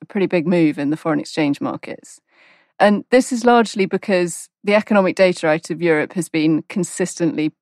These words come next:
poor, um, and worse than people expected, and particularly in Germany, which is the Eurozone's traditional growth engine. So manufacturing, which is a leading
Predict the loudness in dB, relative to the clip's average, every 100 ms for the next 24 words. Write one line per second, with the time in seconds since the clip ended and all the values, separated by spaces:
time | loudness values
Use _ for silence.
0 | -12 -2 -2 0 -4 -8 _ _ _ _
1 | 0 2 2 0 2 4 4 2 -4 -6
2 | -6 -8 -2 -2 -2 -2 -2 -2 2 0
3 | 0 0 2 2 2 2 0 -2 -6 -8
4 | -4 -4 -4 _ -8 -2 2 2 2 0
5 | -2 -4 -8 -8 -4 -4 0 0 0 -4
6 | -10 -8 -6 -6 -8 _ _ _ _ _
7 | 0 4 4 4 2 0 -2 -2 0 2
8 | 0 -2 _ -6 -6 -2 -2 0 0 -2
9 | 0 2 2 2 -2